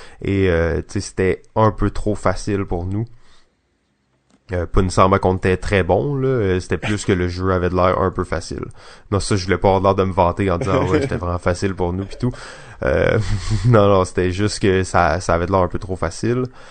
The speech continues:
Euh, par contre, Legendary, c'est une grosse franchise, donc ils ont sorti, euh, énormément d'autres jeux basés sur le, le même système, mais dans des univers différents, avec sûrement quelques mécaniques qui varient à chaque fois. Euh, donc, s-,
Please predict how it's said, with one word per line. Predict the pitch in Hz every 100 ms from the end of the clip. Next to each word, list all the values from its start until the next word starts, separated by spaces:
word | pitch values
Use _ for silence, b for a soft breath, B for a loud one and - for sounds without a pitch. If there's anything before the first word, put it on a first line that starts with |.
| B B B
Euh, | 85 90
par | - 110 -
contre, | 143 156 147
Legendary, | 107 113 107 101 101 127 156 160
c'est | - 110 -
une | 98 95
grosse | 92 107 117
franchise, | - 98 - 120 127 120
donc | 104 95 92
ils |
ont | 87
sorti, | - 92 - - 110 110 -
euh, | 95 90 -
énormément | 110 107 104 101 101 107
d'autres | 95 98 107 110 101
jeux | 101 113
basés | 110 101 95 95 120
sur | - 104
le, | 90 82 80
le | 92
même | 110 123
système, | - 104 - 98 95 101 101
mais | 95 95 98
dans | 98 90
des | 95 92
univers | 101 92 98
différents, | 95 - 95 87 95
avec | 95 87 82
sûrement | - 101 92 95
quelques | - 98 101
mécaniques | 90 92 95 90 95
qui | - 95
varient | 92 87 95
à |
chaque | 90 90 -
fois. | 101 117 123 B B B B
Euh, | 90 85 85
donc, | 87 95
s-, | -